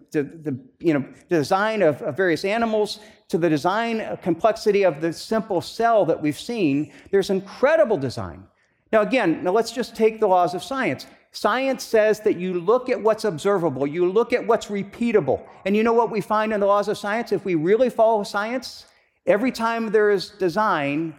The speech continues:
there is designer. There's no such thing as a design, a complex design, without a designer.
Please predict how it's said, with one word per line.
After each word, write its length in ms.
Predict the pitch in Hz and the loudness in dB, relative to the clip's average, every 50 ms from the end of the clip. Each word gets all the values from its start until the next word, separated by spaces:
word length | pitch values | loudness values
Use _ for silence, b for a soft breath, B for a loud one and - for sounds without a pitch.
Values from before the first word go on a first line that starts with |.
| _ _ | _ _
there 140 | 196 196 196 | 0 0 0
is 80 | 180 | 0
designer. 580 | 190 - 202 185 220 220 220 214 196 147 117 - - - - _ _ _ _ _ _ _ _ _ _ _ _ _ _ _ _ _ _ _ _ _ _ _ _ - | -2 -2 -2 -2 0 0 0 0 0 -2 -2 -4 -8 -20 -20 _ _ _ _ _ _ _ _ _ _ _ _ _ _ _ _ _ _ _ _ _ _ _ _ 2
There's 200 | 202 202 170 208 | 2 2 4 2
no 160 | 220 247 254 | 2 2 2
such 320 | 240 - 262 240 - - | 2 2 0 0 -2 -4
thing 400 | - 269 269 254 226 202 196 196 | -2 0 0 2 2 0 -2 0
as 240 | - 202 202 185 165 | 0 0 0 0 -2
a 220 | - - 196 202 180 | 0 0 0 0 0
design, 560 | 165 196 165 147 214 220 240 226 196 180 175 | 0 -2 0 0 0 0 0 0 0 0 0
a 60 | 170 | -2
complex 520 | 170 - 208 214 233 226 - 247 233 - | -2 -2 -2 -2 0 0 0 -2 -2 -2
design, 540 | - - 247 - - 175 160 165 180 190 180 | -2 -4 -2 0 0 0 0 0 -2 -2 -2
without 420 | 190 190 190 208 196 196 - - 214 | -4 -2 0 0 0 0 -2 -4 -2
a 60 | 185 | -2
designer. 560 | 214 196 - 226 226 247 254 240 165 104 | -2 -2 -2 -2 -4 -2 -2 -2 -2 -4